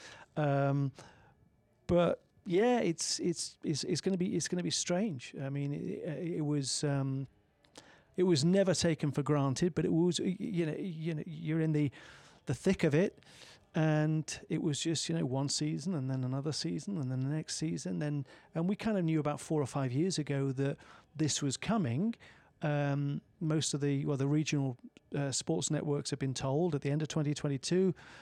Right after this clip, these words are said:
you know, the teams have been told not to renew those deals. So we knew something was, was, was in the offing. We didn't know what that was gonna be. Um, and so it was,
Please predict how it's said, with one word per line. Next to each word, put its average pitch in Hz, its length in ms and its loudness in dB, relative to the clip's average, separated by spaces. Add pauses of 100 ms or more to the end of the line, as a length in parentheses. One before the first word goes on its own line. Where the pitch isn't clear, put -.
(220)
you 156 80 0
know, 139 100 2
the 135 100 -2
teams 156 360 0
have 139 80 0
been 135 120 0
told 143 300 0
not 143 180 0
to 147 120 0
renew 143 280 0
those 135 240 0
deals. 143 300 0
So 156 80 0
we 151 80 2
knew 180 160 4
something 170 460 0
was, 151 240 -4 (320)
was, 143 260 2
was 135 160 2
in 139 80 2
the 135 140 2
offing. 143 300 -2
We 127 100 2
didn't 156 180 0
know 139 140 0
what 139 220 -2
that 135 200 -4 (300)
was 131 160 0
gonna 123 220 0
be. 165 360 0 (460)
Um, 139 480 0 (840)
and 156 200 0
so 170 400 4
it 180 120 2
was, 165 400 2